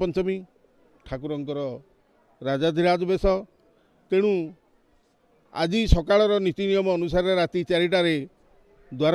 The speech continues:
ଫିଟା, ଭିତର ଶୋଧ, ଅବକାଶ, ତଡ଼ପ ଲାଗି, ବାଳଭୋଗ, ବାଳ-, ବାଳଭୋଗ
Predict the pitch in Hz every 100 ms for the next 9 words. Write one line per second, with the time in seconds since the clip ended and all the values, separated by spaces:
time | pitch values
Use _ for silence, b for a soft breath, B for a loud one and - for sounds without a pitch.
0 | 180 165 160 170 139 143 - - _ _
1 | _ _ _ _ _ _ _ _ 127 135
2 | 139 175 170 165 165 175 151 156 _ _
3 | _ _ - 143 151 175 170 - 165 147
4 | _ _ _ - _ - 147 151 175 175
5 | 180 190 170 170 _ _ _ _ 127 139
6 | 151 147 175 160 156 156 156 160 147 139
7 | 143 151 165